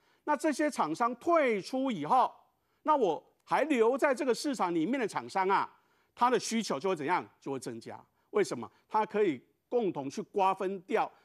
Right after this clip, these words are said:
那一些退出市场里面的那些顾客，啊，那个顾客群，它可以瓜分掉。所以啊，在这种状况之下，啊，其实，呃，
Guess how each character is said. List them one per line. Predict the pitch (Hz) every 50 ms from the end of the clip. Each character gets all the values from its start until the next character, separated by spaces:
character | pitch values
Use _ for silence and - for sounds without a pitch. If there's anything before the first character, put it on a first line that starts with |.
| _ -
那 | - 254 262
一 | 254
些 | 240 - 262 233
退 | 226 - 254 220
出 | - 220 202 185
市 | - - 262 202
场 | 156 160 135 139 135
里 | 123 120 117
面 | 151 202 190
的 | 151 139
那 | 165 160 139
些 | - 143
顾 | 131 - 147 117
客， | - - - - _ _ _ _ _ _ _ _ _ _ _ _ _ -
啊， | 135 113 - _ _ _ _ -
那 | - 214
个 | 170 147
顾 | - 226 151
客 | 170 156 -
群， | - - 101 90 - _ _
它 | - 175
可 | 165 165
以 | 127
瓜 | - 135 117
分 | - 123 104 107
掉。 | 110 101 85 _ _ _ _ _ _ _ -
所 | - 196 240 269
以 | 214
啊， | 175 156 147
在 | 202 208
这 | 180
种 | 214 180 147
状 | 147 220 190 165
况 | 180 175 151
之 | - - 151
下， | 139 - 180 156 135 117 98 92 _ _ _ _ _ _
啊， | - - 107 104 - _ _
其 | - - 170 233 240
实， | - 202 147 123 127 - _ _ _ _
呃， | - - 120 113 113 107 107